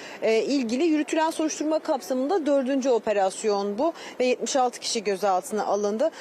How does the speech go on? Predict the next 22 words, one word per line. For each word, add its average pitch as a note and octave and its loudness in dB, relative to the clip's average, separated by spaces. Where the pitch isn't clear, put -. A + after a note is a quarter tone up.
İstanbul D4+ -2
Cumhuriyet D#4 -2
Başsavcılığından A#3+ 0
yapılan C4 0
açıklamada C4 -2
Mali C4 0
Suçlar D4+ 0
Araştırma C#4 0
Kurulu'nun, A#3 -2
yani A3 0
masak, D4 -2
e, A3 4
raporlarının B3+ 2
düzenlemiş B3+ 0
olduğu B3 0
raporla C4+ 2
ve G3+ 0
bilirkişi C4 -2
raporlarıyla C4+ 0
yasa A3 0
dışı F4 0
bahis, C4 0